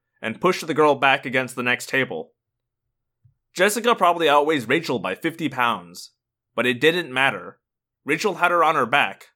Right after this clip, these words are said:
on the table, scattering dishes and food everywhere.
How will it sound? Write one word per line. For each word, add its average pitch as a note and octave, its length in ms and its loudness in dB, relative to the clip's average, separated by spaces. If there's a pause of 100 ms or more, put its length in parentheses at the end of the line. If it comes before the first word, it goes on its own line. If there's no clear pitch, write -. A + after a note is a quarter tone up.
(160)
on D3+ 160 -2
the E3 80 2
table, D#3+ 520 -4 (260)
scattering E3 540 -2
dishes D#3+ 400 -4
and A#2+ 200 -6
food D3+ 200 0
everywhere. G#2 640 -8